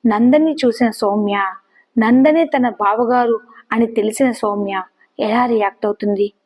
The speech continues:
రేపటి ఎపిసోడ్లో మనం తెలుసుకుందాం. ఈ స్టోరీ అప్డేట్ కనుక మీకు నచ్చినట్లయితే, ప్లీజ్ like, share and subscribe and hype my channel.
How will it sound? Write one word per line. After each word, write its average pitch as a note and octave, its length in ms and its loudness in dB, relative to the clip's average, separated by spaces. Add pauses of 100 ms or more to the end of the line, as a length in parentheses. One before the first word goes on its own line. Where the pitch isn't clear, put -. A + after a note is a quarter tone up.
(520)
రేపటి A#3+ 380 2
ఎపిసోడ్లో G#3+ 680 0 (300)
మనం G#3+ 240 0
తెలుసుకుందాం. G3+ 760 -4 (2500)
ఈ D#4 100 2
స్టోరీ A#3+ 380 4
అప్డేట్ A#3 320 2
కనుక A3 400 -2 (320)
మీకు A#3+ 240 2
నచ్చినట్లయితే, G#3+ 840 0 (480)
ప్లీజ్ A#3+ 420 0 (400)
like, G#3+ 280 4
share G#3 480 -2
and G#3+ 100 -4 (120)
subscribe G#3 420 -6 (600)
and G#3 160 -2
hype G#3 640 -4
my G#3 60 -2
channel. G#3 420 -6